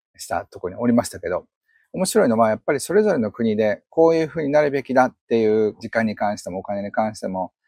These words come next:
その約束とかに関しても、えー、ご飯を食べる時間とかもですね、そういうふうなのも違うっ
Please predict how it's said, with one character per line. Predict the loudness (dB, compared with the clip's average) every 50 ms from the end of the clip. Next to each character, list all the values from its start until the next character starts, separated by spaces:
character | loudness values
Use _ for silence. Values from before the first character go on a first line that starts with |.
| _ _ _ _ _ -12
そ | -6 -6 -4
の | -4 -4 -2
約 | -2 -2 -2 -2
束 | -6 -10 -10 -10
と | -14 -10
か | -10 -8
に | -8 -8
関 | -8 -8 -8 -8 -8
し | -8
て | -8 -6
も、 | -6 -6 -6 -8 _ _ _ _ _ _ _ -18
え | -14 -12 -10 -10 -10 -6
ー、 |
ご | -4 -4 -4
飯 | -4 -6
を | -10
食 | -10 -12 -12
べ | -12 -10
る | -10
時 | -8 -6 -2
間 | -2 -2 -2
と | -2 -4 -4
か | -4 -6 -6 -10 -18
も | -16 -16 -14
で | -14 -14
す | -8 -6
ね、 | -6 -6 -6 _ _ _ _
そ | -8 0 2 2 4
う |
い | 4 2
う | 2
ふ | 0
う | -2 0
な | 0 2
の | 2 2
も | 2 2 2 0 -2 _ _ _ _ _ _ _ _ _ -10 -4 0
違 | 4 6 6 6
う |
っ | 4